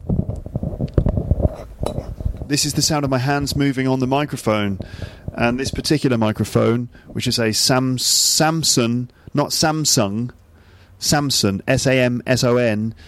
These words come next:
Q two U, U S B microphone, this particular one just picks up lots of handling noise. So it's basically all right if I need to do a quick bit of recording, but it's not my preferred one, but it's convenient, and it's better than the laptop's inbuilt microphone.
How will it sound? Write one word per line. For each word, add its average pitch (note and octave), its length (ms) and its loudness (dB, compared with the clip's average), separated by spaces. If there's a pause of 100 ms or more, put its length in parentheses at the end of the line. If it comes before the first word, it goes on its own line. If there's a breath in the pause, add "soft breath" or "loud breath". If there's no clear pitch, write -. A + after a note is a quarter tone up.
(140)
Q E3+ 340 2
two D#3+ 280 0
U, C3+ 600 2 (280 soft breath)
U C#3 180 2
S B2 100 -4
B C#3 180 2
microphone, A2+ 680 2 (340 loud breath)
this C#3 120 -6
particular C#3+ 420 0
one B2 200 2
just B2+ 200 0
picks - 260 0
up D3 140 2
lots C#3+ 180 0
of A#2+ 60 0
handling C3 420 2
noise. F2+ 460 0 (460 loud breath)
So - 120 0
it's G3 100 2
basically A3+ 320 0
all F3 80 4
right E3 260 2
if D3 120 -2
I C#3+ 80 4
need C#3 160 2
to B2 60 -6
do C3+ 100 2
a B2 60 2
quick - 240 -2
bit B2 120 2
of A2+ 100 0
recording, A#2 520 2 (340 loud breath)
but A2 240 2 (420 loud breath)
it's - 160 -2
not B2 140 2
my A2 100 2
preferred G#2+ 440 0
one, G2+ 140 2
but A2+ 120 4
it's G#2 140 0
convenient, G#2+ 680 0
and A2 140 -4
it's G#2+ 80 -4
better C#3 320 0
than A#2 220 0
the G#2+ 80 0
laptop's - 640 -2
inbuilt F#2 400 0
microphone. E2+ 580 -2